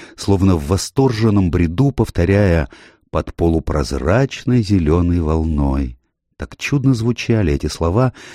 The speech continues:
что их хотелось повторять снова и снова. И все эти открытия,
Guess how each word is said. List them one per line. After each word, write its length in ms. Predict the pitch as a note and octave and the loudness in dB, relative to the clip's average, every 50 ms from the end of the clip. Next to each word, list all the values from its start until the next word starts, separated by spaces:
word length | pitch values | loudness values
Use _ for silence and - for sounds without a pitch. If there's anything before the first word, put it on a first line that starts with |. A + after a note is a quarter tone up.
| - - | -20 -20
что 220 | - - - - | -16 -8 -2 2
их 140 | G2 G2+ - | 2 2 2
хотелось 420 | - - F#2 F2+ - A2+ G#2+ F2+ - | 0 -2 -2 0 2 2 0 0 -2
повторять 640 | - G2+ F#2 - - - E2 D#2+ F#2+ G#2 G#2+ - | -2 -4 -4 -4 -4 -2 0 0 2 0 0 -2
снова 580 | - - - D2 D2+ F2+ A2+ A#2+ A#2 A#2+ A#2+ A2 | -4 -2 0 0 2 2 2 2 0 0 -2 -2
и 160 | - - G#2 | -4 -6 -8
снова. 640 | - - - - D#2 D#2 D#2 C#2 C2 B1 A#1+ A#1 - _ _ _ _ _ _ _ _ _ _ _ | -8 -8 -4 -2 0 0 0 0 -2 -4 -6 -8 -10 _ _ _ _ _ _ _ _ _ _ _
И 80 | - | -14
все 220 | D2+ - - G#2 F#2+ | -10 -6 -2 0 0
эти 140 | D#2+ - E2+ | 0 0 -2
открытия, 800 | D2+ - - - - D#2 G2+ B2+ B2 - - D#2+ C#2 B1+ B1 | -2 -4 -4 -6 -2 0 2 2 0 0 -2 -4 -4 -4 -4